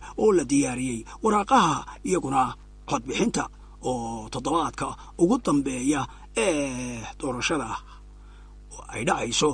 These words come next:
iyagu markaasi diyaar noqonaya. Isla markaana foomka loo yaqaano soddon iyo laba E uu yahay mid fursado gaara leh oo hay-adda kemis ee qaabilsan adeegga dhinaca codbixintu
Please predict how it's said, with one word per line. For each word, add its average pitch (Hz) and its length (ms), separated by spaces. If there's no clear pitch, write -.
iyagu 254 280
markaasi 165 460
diyaar 131 320
noqonaya. 131 460
Isla - 260
markaana 123 460
foomka 190 400
loo 143 160
yaqaano 123 500
soddon 185 380
iyo 151 140
laba 143 240
E 123 240
uu 139 100
yahay 127 380
mid 160 160
fursado 160 400
gaara 165 320
leh 117 160
oo 175 220
hay-adda 151 420
kemis 175 320
ee 143 80
qaabilsan 123 640
adeegga 196 380
dhinaca 135 320
codbixintu 127 520